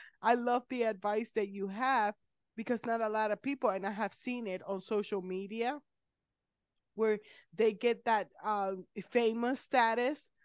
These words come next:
So now they have all this money coming in. They're spending it everywhere. They're not investing. They're not taking care of their pro-, um, their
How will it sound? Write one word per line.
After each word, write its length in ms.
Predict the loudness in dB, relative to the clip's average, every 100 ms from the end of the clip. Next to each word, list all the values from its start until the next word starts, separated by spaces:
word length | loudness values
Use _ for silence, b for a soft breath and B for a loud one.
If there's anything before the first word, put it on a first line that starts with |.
| _ _
So 200 | -2 0
now 300 | 0 0 0
they 140 | -2
have 360 | 0 0 0 -4 0
all 260 | 4 6
this 320 | 6 4 0 -2
money 260 | -2 -2
coming 440 | -2 -2 -2 -4 -4
in. 320 | -4 -4 -8 _ _ -4
They're 180 | 0 0
spending 460 | 0 -2 -2 -4
it 180 | -4 -4 -2
everywhere. 720 | -2 -2 -4 -4 -2 -2 -2
They're 200 | -4 -6
not 280 | -2 -2 0
investing. 720 | -2 -4 -4 -4 -4 -6 -6
They're 120 | -6 -8
not 280 | -6 -6
taking 320 | -4 -6 -6 -6
care 300 | -2 -2 -2
of 160 | -2
their 140 | -4 -6
pro-, 260 | -6 -8 -4
um, 420 | -2 -2 -4 -12 -10
their 340 | -4 -4 -4